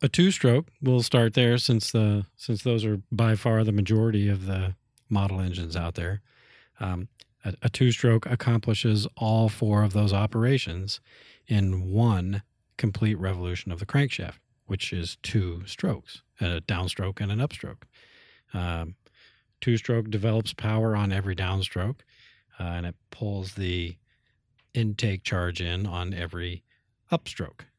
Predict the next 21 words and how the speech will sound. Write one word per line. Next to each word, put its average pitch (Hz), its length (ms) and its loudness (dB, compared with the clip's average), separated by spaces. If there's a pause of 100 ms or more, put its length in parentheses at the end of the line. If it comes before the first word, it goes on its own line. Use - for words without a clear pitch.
(280)
uh, 87 300 -6
and 90 280 -6
does 87 200 -4
the - 120 -10
compression 85 540 -6
as 80 100 -8
well. 87 300 -8
So 101 320 -2 (320)
it 143 100 2
actually, 135 540 4 (300)
it 113 100 -2
kind 139 240 4
of 107 140 -2
combines 107 640 0
op-, 101 240 -6
well, 107 180 2
it 95 60 2
has 139 240 2
to - 140 -2
combine 90 400 -4
operations 82 720 -8